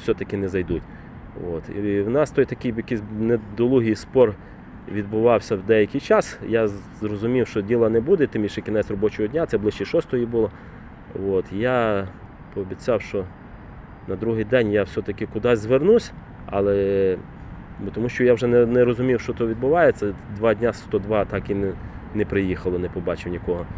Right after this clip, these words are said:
От. І я звернувся все-таки в Д Б Р. Д Б Р мені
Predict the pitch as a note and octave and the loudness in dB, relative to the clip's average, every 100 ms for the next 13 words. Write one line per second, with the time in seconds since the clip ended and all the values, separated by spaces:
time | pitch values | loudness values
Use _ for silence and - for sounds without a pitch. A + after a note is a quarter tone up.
0 | - - - - - F#2+ G2+ F#2+ - - | -10 -12 -14 -14 -8 0 4 4 2 0
1 | D3+ D#3+ B2+ A2 G#2+ B2+ D#3+ D#3 C#3+ A#2 | 4 4 4 2 2 4 6 8 6 4
2 | B2+ C#3 D#3 - C3+ - B2+ - A#2 B2 | 2 4 2 4 2 4 0 0 0 0
3 | G#2+ G2 F#2+ A#2 G#2 A#2+ E3+ A3 - - | -2 -6 2 2 6 6 6 2 -6 -16
4 | - - - - - G2 G#2 B2+ C3 A2+ | -14 -14 -14 -10 -4 0 4 6 6 6
5 | A#2 A2+ G#2+ | 2 4 4